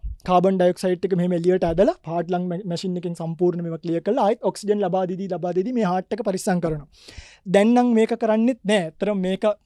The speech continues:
කරන්නේ නැතුව ඔය ඔයගොල්ලෝ දන්නවද ස්ටෙන්ට් දානවා කියලා එකක් කරන්නේ. ඒ ස්ටෙන්ට් එකක් දාලා මොකද කරන්නේ? මෙන්න මේක ඇතුළට දානවා. මෙන්න මෙහෙම බැලුමක් වගේ එකක්, ස්ක්‍රීන් එකක් වගේ. ඒක දාලා මෙන්න මෙහෙම ඈත් කරනවා. එතකොට අර බි-,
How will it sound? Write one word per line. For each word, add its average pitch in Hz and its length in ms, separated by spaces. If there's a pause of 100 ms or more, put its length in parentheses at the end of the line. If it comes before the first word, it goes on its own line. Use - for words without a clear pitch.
(120)
කරන්නේ 202 380
නැතුව 196 220
ඔය 214 100 (460)
ඔයගොල්ලෝ 190 220
දන්නවද 185 280
ස්ටෙන්ට් 233 340
දානවා 226 300
කියලා 214 240
එකක් 214 160
කරන්නේ. 208 380 (400)
ඒ 208 180
ස්ටෙන්ට් 269 320
එකක් 254 200
දාලා 233 280
මොකද 233 220
කරන්නේ? 269 280
මෙන්න 233 180
මේක 233 200
ඇතුළට 233 320
දානවා. 214 320
මෙන්න 240 160
මෙහෙම 233 240
බැලුමක් 190 400
වගේ 220 240
එකක්, 240 100 (340)
ස්ක්‍රීන් 311 440
එකක් 262 200
වගේ. 170 280 (400)
ඒක 226 260
දාලා 277 320
මෙන්න 285 200 (220)
මෙහෙම 233 240
ඈත් 196 280
කරනවා. 151 380 (920)
එතකොට 294 260
අර 302 160
බි-, 165 300